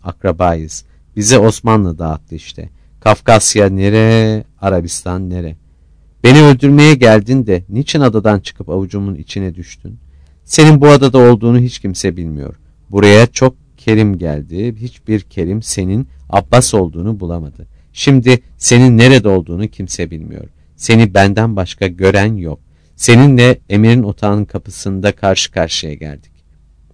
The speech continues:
Beni kapıdan için öldürmedin. Emir'in otağının kapısında kimse kimseyi öldüremez. Öyle bir işi yapanın soyunu, sopunu kuruturlar. Şu senin yerini bir tek ben biliyorum. Senin yerine gider de onlara bir söylersem,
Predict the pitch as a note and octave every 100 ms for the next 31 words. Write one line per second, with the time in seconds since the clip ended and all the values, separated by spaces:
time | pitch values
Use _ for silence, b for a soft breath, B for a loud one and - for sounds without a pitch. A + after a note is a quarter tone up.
0 | _ - G#2 A2 A2+ - A2 G#2+ - A2
1 | G2 E2+ E2+ D#2+ D#2+ F#2 B2+ _ _ _
2 | _ - G#2 A2+ A2+ G#2 G#2+ G#2 G#2 -
3 | - - G#2+ G2 A2+ - B2+ A#2+ G2+ -
4 | G2+ F#2 - F#2 D#2 E2 D#2 D#2 C2+ D2
5 | - _ _ _ G#2+ A2+ C3+ B2 A2 -
6 | G#2+ G2+ - G#2+ G#2 A2+ C#3+ D#3+ _ _
7 | _ - - G#2 G#2 G2+ A#2 D3+ - G2
8 | - G#2 G#2 F#2+ E2+ - D#2+ D2 C#2+ -
9 | _ _ - - D3 C#3 B2+ B2+ A2+ A2
10 | A#2 A#2+ A2 C3 - A#2 A2+ - F2 F2+
11 | D#2 D2+ D#2 D2+ D#2+ - _ _ - G#2
12 | A2+ G#2 F#2 F#2 F#2 F#2+ F2 F#2 G2 E2
13 | D2 E2+ F#2 F#2 F2+ E2 G#2+ - F2+ E2+
14 | F#2+ G#2 - D2+ F#2